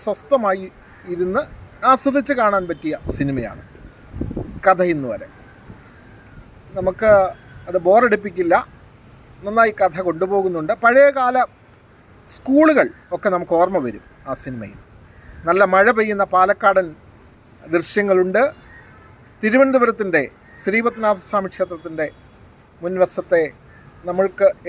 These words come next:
ഏറെ പരിചിതമായ ഫ്രെയിമുകളുണ്ട്. അങ്ങനെ കുട്ടനാടൻ പ്രദേശങ്ങളുണ്ട്. അങ്ങനെ, ആ, ഒരു സർക്കാർ ഓഫീസിൻ്റേതായ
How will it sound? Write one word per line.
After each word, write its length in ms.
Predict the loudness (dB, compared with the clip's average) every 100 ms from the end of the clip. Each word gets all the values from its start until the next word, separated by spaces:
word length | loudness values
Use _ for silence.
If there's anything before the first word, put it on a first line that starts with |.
| 0
ഏറെ 220 | 2 2 2
പരിചിതമായ 680 | 0 0 0 0 0 0 2 0 -2 -20 -20 -20 -20 -20 -20 -20 -20 -20 -20 -12
ഫ്രെയിമുകളുണ്ട്. 760 | 0 2 4 2 2 2 0 -4 -6 -12 -18 -14 -14 -16 -20 -20 -20 -20 -18 -16 -16 -16 -18 -20 -6 0
അങ്ങനെ 240 | 2 0 -4 -16 -6
കുട്ടനാടൻ 440 | -2 2 2 2 0
പ്രദേശങ്ങളുണ്ട്. 680 | -2 -2 -4 -8 -8 -8 -8 -8 -12 -12 -18 -20 -20 -20 -20 -18 -4
അങ്ങനെ, 260 | 0 2 2 0 -6 -14 -20 -14 -8
ആ, 20 | -8 -6
ഒരു 100 | -4 0
സർക്കാർ 300 | 0 2 2 2 0
ഓഫീസിൻ്റേതായ 720 | -4 -10 -8 -2 2 4